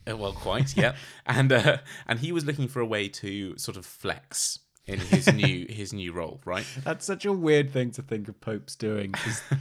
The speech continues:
Speaker 1: <laughs>
Speaker 2: uh, but of course they would. That's exactly what you would do.
Speaker 1: Yeah.
Speaker 2: But it is, yeah, here we go, lads.
Speaker 1: And he, and he
Speaker 2: In power.
Speaker 1: You can just imagine it, 'cause he also sent a couple of crusades off, this pope. So he is already that kind of guy.
Speaker 2: Wow.
Speaker 1: Right? And he looks out his window in Rome,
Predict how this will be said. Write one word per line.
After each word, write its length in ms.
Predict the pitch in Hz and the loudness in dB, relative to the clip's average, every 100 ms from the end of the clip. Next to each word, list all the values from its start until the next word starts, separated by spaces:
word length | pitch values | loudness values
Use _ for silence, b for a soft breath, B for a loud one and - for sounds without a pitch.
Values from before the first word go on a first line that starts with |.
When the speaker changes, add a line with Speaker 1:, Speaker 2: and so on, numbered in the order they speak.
| - | -2
Speaker 1:
<laughs> 260 | - - | -8 -4
Speaker 2:
uh, 60 | 123 | 6
but 140 | 156 | 8
of 100 | 151 | 8
course 260 | 139 170 139 | 10 10 10
they 140 | 160 | 4
would. 280 | 151 165 107 | 8 8 8
That's 200 | 127 123 | 4 4
exactly 400 | 135 147 135 139 | 4 4 4 2
what 140 | 120 | 2
you 120 | 110 110 | 2 0
would 120 | 101 | 0
do. 280 | 107 101 101 | -2 -2 -2
Speaker 1:
Yeah. 280 | 131 208 87 | 0 0 2
Speaker 2:
But 120 | 131 | 2
it 100 | 127 | 4
is, 220 | 131 113 | 2 0
yeah, 240 | 123 113 95 | -2 -2 -2
here 140 | 92 | -8
we 120 | - - | -14 -14
go, 200 | - - | -16 -18
lads. 360 | - - - - | -20 -16 -8 -4
Speaker 1:
And 120 | 139 151 | -2 -2
he, 60 | 143 | -2
and 120 | 160 | -4
he 160 | 165 | 2
Speaker 2:
In 120 | 151 143 | 2 2
power. 360 | 135 85 - - | -2 -2 -8 -10
Speaker 1:
You 60 | 156 | -6
can 80 | - | -4
just 120 | 185 | -4
imagine 280 | 180 160 135 | -2 0 0
it, 160 | 135 139 | -4 -6
'cause 120 | 143 | -4
he 160 | 220 220 | -2 -2
also 220 | 185 - | -2 -2
sent 380 | 135 135 139 - | -2 -2 -4 -10
a 60 | 127 | -14
couple 300 | - 156 135 | -8 -8 -6
of 60 | 131 | -8
crusades 460 | 117 - 165 139 | -6 -4 -4 -4
off, 180 | - - | -10 -12
this 140 | - - | -14 -12
pope. 320 | - - - - | -14 -16 -16 -14
So 140 | - 107 | -8 -6
he 220 | 180 190 | -2 -2
is 120 | 135 | 0
already 440 | 131 123 131 107 95 | 0 0 0 -2 -4
that 200 | 101 - | -6 -6
kind 160 | 95 | -10
of 60 | 90 | -4
guy. 280 | 95 78 - | -6 -6 -8
Speaker 2:
Wow. 460 | 98 101 104 95 - | -4 -2 0 -2 -4
Speaker 1:
Right? 180 | 104 110 b b | -6 -6 b b
And 100 | - | -6
he 60 | 180 | -2
looks 260 | 220 - 170 | -4 -4 -4
out 140 | 151 | 0
his 180 | 143 131 | -2 -2
window 400 | 110 92 50 - _ - | -6 -6 -8 -10 _ -12
in 160 | 104 95 | -10 -6
Rome, 340 | 87 80 80 | -6 -6 -12